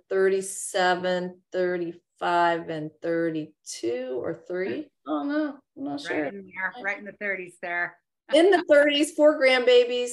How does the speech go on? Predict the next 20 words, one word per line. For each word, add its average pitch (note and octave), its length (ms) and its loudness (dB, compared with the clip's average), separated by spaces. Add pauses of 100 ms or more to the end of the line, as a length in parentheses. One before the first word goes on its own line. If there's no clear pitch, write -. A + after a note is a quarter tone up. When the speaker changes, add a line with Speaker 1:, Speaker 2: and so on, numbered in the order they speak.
Speaker 1:
And A3 200 -2
now B3 520 0
I A3+ 140 -2
am A#3+ 260 -6
really A3+ 400 -4
doing, G#3+ 600 -4
just A3+ 260 -2
doing A3 300 -8
the F#3+ 80 -6
things G3 320 -8
that F#3 120 -8
make F3+ 220 -10
me F3+ 160 -12
happy. E3 560 -12
I'm F#3 300 -8
trying A3 460 -6
to - 180 -16
create F#3+ 520 -6
income G3+ 400 -10
sources F3+ 840 -10